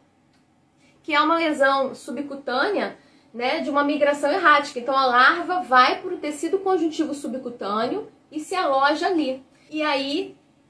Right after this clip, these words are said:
ele fechou o diagnóstico, e foi meu orgulho, né? Ele fechou um diagnóstico super difícil, um caso super diferente.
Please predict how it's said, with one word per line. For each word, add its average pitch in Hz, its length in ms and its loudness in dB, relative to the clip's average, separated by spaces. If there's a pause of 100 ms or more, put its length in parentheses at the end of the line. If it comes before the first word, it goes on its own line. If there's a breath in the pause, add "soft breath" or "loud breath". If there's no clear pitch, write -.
(160)
ele 294 200 -6
fechou 302 320 -2
o 247 40 0
diagnóstico, 262 680 2
e 277 160 -4
foi 240 100 0
meu 240 160 6
orgulho, 233 540 2
né? 196 260 -2 (160)
Ele 190 140 -4
fechou 220 360 -2
um 262 60 0
diagnóstico 240 720 0
super 254 480 -8
difícil, 233 500 -12
um 226 40 -10
caso 220 300 -6
super 254 380 -6
diferente. 254 720 -10